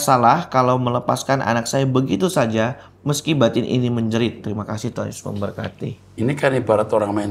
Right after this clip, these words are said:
Speaker 2: catur belum sampai skakmat.
Speaker 1: Iya.
Speaker 2: Ibarat sebuah film drama kan belum sampai finish.
Speaker 1: Oke.
Speaker 2: Ibu jangan putus asa dulu.
Speaker 1: Iya.
Speaker 2: Yang pertama, Ibu ikut doa pagi,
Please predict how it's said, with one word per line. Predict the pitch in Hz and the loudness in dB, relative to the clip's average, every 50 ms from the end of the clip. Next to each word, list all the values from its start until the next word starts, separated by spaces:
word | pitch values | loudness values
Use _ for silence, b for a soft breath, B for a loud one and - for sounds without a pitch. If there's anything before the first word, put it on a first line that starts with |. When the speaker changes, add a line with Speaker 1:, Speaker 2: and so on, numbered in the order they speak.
| 107 - | -4 -4
Speaker 2:
catur | 95 92 90 - 123 117 110 101 | -4 -6 -2 -2 -2 -2 -2 -4
belum | 95 92 92 90 | -4 -4 -4 -4
sampai | 90 85 - 82 85 85 85 85 82 82 82 82 82 82 80 | -6 -8 -8 -8 -8 -6 -6 -6 -6 -6 -8 -8 -10 -10 -12
skakmat. | - - - - - 87 85 - - 73 78 82 80 78 73 73 73 - - - 101 | -12 -14 -14 -8 -6 -6 -6 -6 -8 -6 -4 -2 -2 -2 -4 -8 -10 -12 -10 -8 -8
Speaker 1:
Iya. | 95 95 107 107 101 98 B B B B B B B B - 104 | -8 -8 -10 -12 -16 -20 B B B B B B B B -8 -8
Speaker 2:
Ibarat | 92 95 107 95 98 101 - - | 2 4 4 6 6 2 0 -2
sebuah | 104 92 101 107 95 90 | -6 -2 0 0 0 0
film | 85 - - 104 95 98 98 101 104 104 101 | 0 -2 -2 0 0 0 0 -2 -2 -4 -4
drama | - 90 90 80 80 87 98 104 | 0 0 0 2 2 0 -2 -4
kan | 113 - 123 120 98 | -2 -4 -4 -4 -4
belum | 92 98 95 92 87 | -4 -6 -6 -6 -6
sampai | - - 90 85 82 - - - | -6 -8 -6 -8 -8 -10 -10 -10
finish. | - 82 76 76 76 73 73 73 - - - - - | -8 -8 -6 -6 -6 -8 -8 -10 -10 -12 -14 -16 -16
Speaker 1:
Oke. | - - - - - - | -18 -18 -16 -16 -16 -12
Speaker 2:
Ibu | - - 104 117 143 | -6 -4 0 0 2
jangan | 143 - 107 101 98 | 4 4 4 2 2
putus | 104 98 107 101 - 92 | -4 -4 -4 -4 -4 -4
asa | 87 85 - 85 90 | -4 -4 -4 -6 -4
dulu. | 90 98 98 95 90 85 82 82 85 85 82 - - | -2 -2 -2 0 0 0 -2 -2 -6 -8 -10 -12 -16
Speaker 1:
Iya. | B B B B B B B B B - 110 | B B B B B B B B B 0 0
Speaker 2:
Yang | 113 123 131 | 0 0 -2
pertama, | 139 131 - 135 123 117 127 139 143 - | -4 0 2 2 2 4 4 2 0 2
Ibu | - 107 104 104 123 120 | -2 -4 -2 -2 -4 -4
ikut | 113 113 95 | -4 -6 -6
doa | - - 101 - 98 98 - | -4 -4 -4 -4 -4 -6 -4
pagi, | - 95 92 78 76 85 101 107 110 123 135 143 160 | -6 -6 -6 -8 -8 -6 -4 -2 -2 0 -2 -2 -4